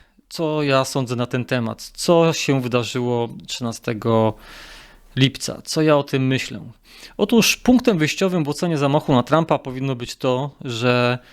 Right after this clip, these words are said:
obecnie, w obecnych czasach nie ma żadnych prezydentów i premierów niezależnych od światowego biznesu i tajnych stowarzyszeń, a przede wszystkim od systemu biblijnej bestii,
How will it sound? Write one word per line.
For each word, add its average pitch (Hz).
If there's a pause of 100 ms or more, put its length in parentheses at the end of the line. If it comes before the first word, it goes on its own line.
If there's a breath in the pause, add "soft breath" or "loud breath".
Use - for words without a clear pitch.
(220 soft breath)
obecnie, 139
w 123
obecnych 139
czasach 127
nie 135
ma 123
żadnych 147
prezydentów 127
i 143
premierów 123
niezależnych 147
od 131
światowego 165
biznesu 123
i 131
tajnych 151
stowarzyszeń, 123 (260 loud breath)
a 127
przede 185
wszystkim 135
od 123
systemu 127
biblijnej 147
bestii, 143